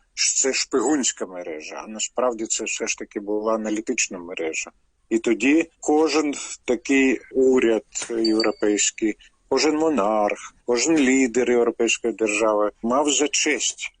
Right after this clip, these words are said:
спілкуватися з Коновальцем, не лише спілкуватися, але і співпрацювати. Бо його інформація була дуже рідкою на той час,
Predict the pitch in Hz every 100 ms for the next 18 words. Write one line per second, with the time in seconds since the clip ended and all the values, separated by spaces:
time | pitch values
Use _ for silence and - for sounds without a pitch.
0 | _ - - 104 - 107 117 - 101 113
1 | 101 - - 104 98 - 233 104 127 196
2 | - 135 143 214 - 185 139 - 131 113
3 | 117 104 92 104 - 104 104 107 151 196
4 | 123 151 - - 143 135 147 - 147 123
5 | 87 78 95 85 _ 104 107 107 110 160
6 | 190 165 120 123 - 143 110 117 120 104
7 | 123 113 117 147 - - 123 104 101 98
8 | 95 - 92 - -